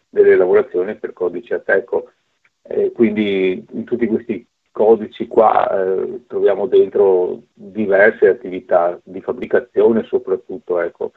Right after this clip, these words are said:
E poi abbiamo, eh, riparazioni, commercio, abbiamo manutenzioni, installazioni,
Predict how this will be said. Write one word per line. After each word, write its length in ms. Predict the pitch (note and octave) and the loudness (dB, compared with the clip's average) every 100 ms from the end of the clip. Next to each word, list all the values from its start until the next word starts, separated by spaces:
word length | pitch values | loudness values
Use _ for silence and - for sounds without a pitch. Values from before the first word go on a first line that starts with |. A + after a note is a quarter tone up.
| _ _ - | _ _ -8
E 100 | - | -2
poi 200 | A2 G#2+ | 4 6
abbiamo, 320 | F#2+ F#2+ F#2+ | 6 2 0
eh, 180 | F#2+ F2+ F2 - - - - - - | 0 -2 -6 -12 -14 -16 -16 -18 -14
riparazioni, 1040 | - G2 F#2+ - - F2 G#2 G2 F#2 E2 | -6 0 0 -2 -2 0 0 -2 -10 -6
commercio, 640 | F#2 F2 E2+ F2 - G#2 F2+ | -6 -4 -4 -4 -4 -2 -2
abbiamo 360 | E2+ F2+ F2+ | 0 -4 -4
manutenzioni, 880 | F2 F#2 F#2 G#2+ F#2 - F2 G2+ G2 | -8 -10 -10 -10 -8 -4 -2 -2 -4
installazioni, 800 | F2 G2 G2+ - - G2 G2+ | -8 -4 -4 -4 -6 -6 -6